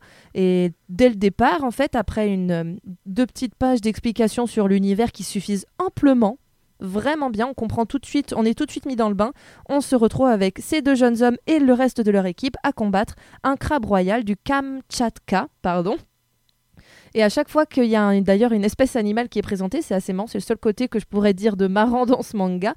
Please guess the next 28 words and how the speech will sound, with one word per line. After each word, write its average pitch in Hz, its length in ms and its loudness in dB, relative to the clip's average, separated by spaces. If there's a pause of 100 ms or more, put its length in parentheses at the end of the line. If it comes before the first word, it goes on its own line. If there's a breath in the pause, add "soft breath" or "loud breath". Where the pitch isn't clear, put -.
(300 loud breath)
À - 80 -2
chaque 214 200 -2
fois, 294 100 2
il 302 60 0
y 254 40 2
a - 20 2
écrit 254 400 -2
de 214 100 2
quelle 254 240 0
manière, 208 540 0
euh, 185 500 2
il, 185 220 -2
euh, 175 240 2
il 202 100 0
est 190 80 4
bon 180 220 -2
à 226 80 -2
être 190 240 -4
mangé. 170 360 -2
Là, 214 120 -4
par 165 140 -2
exemple, 196 240 -4
pour 190 120 -12
ce 190 100 -8
crabe 208 280 -4
royal, 170 460 -2 (360 loud breath)
il 208 160 0
est 208 160 2